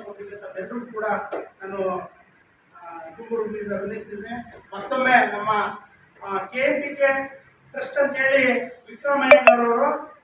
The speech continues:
ಇವರು ಅನೇಕ ಸಾಮಾಜಿಕ ಚಟುವಟಿಕೆಗಳಲ್ಲಿ ಮತ್ತು ಸಮಾಜ ಸೇವೆಯಲ್ಲಿ ತೊಡ್ಕೊಂಡಿದ್ದಾರೆ.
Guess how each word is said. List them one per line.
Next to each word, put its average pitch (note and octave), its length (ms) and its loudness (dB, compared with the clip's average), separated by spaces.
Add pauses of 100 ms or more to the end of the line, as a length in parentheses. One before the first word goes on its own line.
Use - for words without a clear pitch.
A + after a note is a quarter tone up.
(120)
ಇವರು B3+ 180 0
ಅನೇಕ D4+ 380 4
ಸಾಮಾಜಿಕ C#4 640 0
ಚಟುವಟಿಕೆಗಳಲ್ಲಿ B3+ 880 -4
ಮತ್ತು A#3+ 200 -6
ಸಮಾಜ A#3+ 400 -4
ಸೇವೆಯಲ್ಲಿ A#3 440 -4
ತೊಡ್ಕೊಂಡಿದ್ದಾರೆ. A3 880 -6